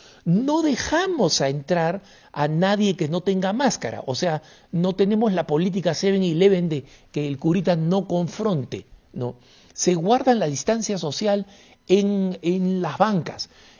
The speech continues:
En la última parroquia donde estuve, en América Central, el sacerdote se acercó con máscara a la gente con máscara para darle la comunión. ¿Para qué? Para que no hubiera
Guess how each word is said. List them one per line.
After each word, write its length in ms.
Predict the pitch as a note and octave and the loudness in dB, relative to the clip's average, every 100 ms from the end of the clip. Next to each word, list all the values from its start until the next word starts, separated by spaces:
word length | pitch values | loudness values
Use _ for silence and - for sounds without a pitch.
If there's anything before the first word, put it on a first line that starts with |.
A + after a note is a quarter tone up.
| - | -4
En 100 | C#3+ | 0
la 80 | C#3+ | 2
última 400 | A3 G#3+ G3+ F3+ | 2 2 0 0
parroquia 460 | D#3+ G3 A3 G3 | 0 0 0 0
donde 260 | F3 D#3 C3 | -2 -4 -6
estuve, 540 | - - A3+ G3 F#3 | -6 -2 0 2 2
en 100 | D#3 | 0
América 380 | C#3 E3 F3+ E3+ | -4 -4 -4 -4
Central, 560 | D3 B2+ B2 F3+ F3+ F3 - - - - - | -6 -8 -6 -4 -4 -6 -16 -20 -20 -12 -2
el 160 | D#3 | 0
sacerdote 580 | C#3 C#3+ D3+ F3+ F3+ F#3+ | 0 -4 -2 -2 -2 -4
se 140 | - | -4
acercó 600 | D3 - C3+ C3+ G#3 G3 - | -4 -4 -6 -2 0 0 0
con 320 | G#3+ A#3 G#3 | 0 2 2
máscara 480 | A3 G#3+ - F#3+ - | 0 -2 -4 -6 -6
a 180 | - C3+ | -4 -4
la 120 | B2+ | -2
gente 340 | - F#3 D#3+ - | -2 -2 -4 -4
con 220 | - A3 | 0 0
máscara 500 | G3+ G3 F3 F3+ E3+ - - - - | 0 -2 -4 -4 -6 -8 -20 -14 -6
para 180 | - | -2
darle 300 | D3+ F3+ F#3 | 0 0 0
la 160 | E3+ D3+ | 0 -2
comunión. 420 | C#3+ B2+ D3 F#3+ | -2 -4 -2 -2
¿Para 300 | F#3+ C#3+ C#3 | -2 -6 -2
qué? 160 | A3+ G#3 | -2 0
Para 220 | C3+ B2 | -2 -6
que 100 | B2+ | -4
no 120 | D3 | -2
hubiera 480 | F#3 F3+ G#3 F#3+ | -2 0 0 0